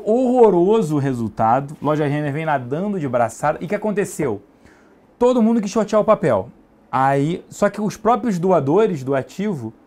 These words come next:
né, os holders, desistiram do papel, entregaram toalha. A gente tem todo dia venda, fluxo de venda aqui, todo dia. Institucional.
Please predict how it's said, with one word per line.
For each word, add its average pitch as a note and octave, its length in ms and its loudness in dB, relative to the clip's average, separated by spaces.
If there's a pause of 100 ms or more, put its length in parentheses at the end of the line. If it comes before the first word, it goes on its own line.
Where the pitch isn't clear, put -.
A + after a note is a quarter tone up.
(400)
né, C3+ 320 -2
os B2+ 140 -6
holders, D#3+ 480 4
desistiram D#3+ 420 -8
do - 20 -8
papel, C3+ 460 -6
entregaram C#3+ 380 -4
toalha. C3 260 -2
A A2+ 40 -4
gente C3+ 140 -10
tem D3+ 200 -8
todo G3 260 -2
dia E3+ 180 -2
venda, E3 280 -6 (100)
fluxo D#3+ 320 -8
de D3+ 80 -4
venda D3 220 -4
aqui, C3 200 -8 (160)
todo F#3+ 160 -2
dia. C#3+ 200 -4 (800)
Institucional. C3 600 -2